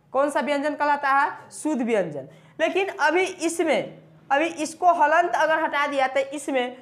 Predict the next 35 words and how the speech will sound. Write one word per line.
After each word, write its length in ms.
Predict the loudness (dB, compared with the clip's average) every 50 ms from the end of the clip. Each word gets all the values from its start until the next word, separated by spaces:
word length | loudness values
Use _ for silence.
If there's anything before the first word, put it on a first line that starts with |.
| -20 -20 -20
स्वर्ण 420 | -18 -6 0 4 4 4 4 4 2
वर्ण 220 | 0 0 0 -2
की 140 | -4 -6 -4
सहायता 360 | -2 0 0 0 2 0 0
लिया 280 | 0 0 0 0 0 2
गया 240 | 2 2 2 2
है। 480 | 0 -2 -6 -8 -12 -14 -18 -20 -8 -4
जैसे 400 | -2 -2 -2 -2 -2 -4 -4 0 2
अ, 380 | 4 6 6 6 4 2 -2 -8 -16 -18 -12 -12
इसमें 240 | -8 -4 -4 -4 -4
अ 140 | -2 0 4
आया, 600 | 4 6 6 6 4 4 2 2 0 -2 -6 -14 -20 -20 _ _ _ _ -4
च 100 | 2 4
में 320 | 4 4 6 4 2 2
देखिएगा, 420 | 2 2 2 0 0 2 2 2
च 160 | 0 2 2 2
बोलने 440 | 2 4 4 2 2 2 2 0
पर 320 | 2 2 2 2 2 0 0
लास्ट 420 | 0 0 0 0 -2 -6 -6 -2 0
के 160 | 0 0 0 -2 -10 -20 -20 -20 _ _ _ _ _ _ _ _ _ _ _ _ _ _ _ _ _ _ _ _ -8 -2 0
आपको 360 | 0 0 2 2 4 4 4
उच्चारित 680 | 2 0 -6 -8 -8 -6 0 2 2 4 2 2 -2 -2
में 320 | -2 -2 -2 -4 -6 -12 -20 -20 _ 2
अ 40 | 4
आएगा, 380 | 4 6 6 4 4 2 0 -2
च, 360 | -2 -6 -12 -18 -8 -2 2 4 6 6 6 6 6 6 6 4 4 4 2 2 0 -2 -4 -6 -6 -2 2
अ, 680 | 4 4 6 6 4 4 4 2 0 -2 -8 -8 -6 -6
इस 80 | -4
प्रकार 280 | -2 -2 -2 0 -2 0
से 80 | 2
आ 100 | 2 4
रहा 160 | 4 6 6 6
है 60 | 6
कि 120 | 4 4 4
ना? 120 | 4 4